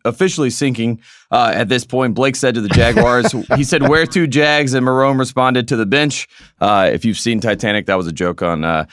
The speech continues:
Speaker 1: the, the, the Where to,
Speaker 2: The Blake
Speaker 1: Jack.
Speaker 2: Tannick. We nicknamed
Speaker 1: Yes,
Speaker 2: him that.
Speaker 1: of
Speaker 2: Yes,
Speaker 1: course.
Speaker 2: we nicknamed him that.
Speaker 1: Uh, and as Jadeveon Clowney once told us last year, uh, in two words, he trash.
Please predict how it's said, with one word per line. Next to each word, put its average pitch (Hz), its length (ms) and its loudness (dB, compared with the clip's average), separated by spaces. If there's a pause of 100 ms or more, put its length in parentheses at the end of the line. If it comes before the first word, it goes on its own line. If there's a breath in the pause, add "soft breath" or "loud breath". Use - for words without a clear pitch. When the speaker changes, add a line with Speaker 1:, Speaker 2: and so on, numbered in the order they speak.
(240 loud breath)
Speaker 1:
the, 92 200 0
the, 90 360 -2
the 101 120 -2
Where 95 160 2
to, - 140 -4
Speaker 2:
The 180 60 4
Blake 214 260 2
Speaker 1:
Jack. 240 240 2
Speaker 2:
Tannick. 143 120 0
We 190 160 2
nicknamed 202 320 0
Speaker 1:
Yes, 131 160 2
Speaker 2:
him 131 100 -2
that. 117 200 0
Speaker 1:
of 139 80 -6
Speaker 2:
Yes, 175 180 0
Speaker 1:
course. 156 180 2
Speaker 2:
we 147 40 -2
nicknamed 131 420 -2
him 107 100 -4
that. 110 80 0
Speaker 1:
Uh, 139 260 2
and 180 120 2
as 180 140 0
Jadeveon 180 440 2
Clowney 151 280 2
once 123 220 0
told 120 200 2
us 107 120 -2
last 104 260 0
year, 98 340 2
uh, 98 340 2
in 107 180 0
two 147 200 0
words, 113 360 0
he 135 180 0
trash. 117 560 0